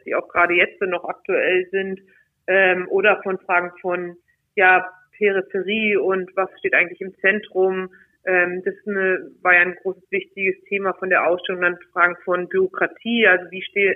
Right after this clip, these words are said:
stellen wir uns quasi in der Selbstverwaltung manchmal selbst im Weg, ähm, dann natürlich auch das Internet als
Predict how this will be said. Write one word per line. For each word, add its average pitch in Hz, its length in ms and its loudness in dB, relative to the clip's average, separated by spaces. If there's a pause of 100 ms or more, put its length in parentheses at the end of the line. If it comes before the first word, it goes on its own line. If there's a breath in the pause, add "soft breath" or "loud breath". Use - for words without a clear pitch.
(120)
stellen 180 300 2
wir 175 120 2
uns 185 200 -6
quasi 175 380 0
in 117 80 -6
der 175 120 0
Selbstverwaltung 175 720 0
manchmal 175 280 -4
selbst 190 360 0
im 175 220 -12
Weg, 196 340 0 (500 loud breath)
ähm, 180 420 -2
dann 180 240 2
natürlich 180 440 -2
auch 175 240 0
das 190 140 -6
Internet 208 500 2
als 175 180 2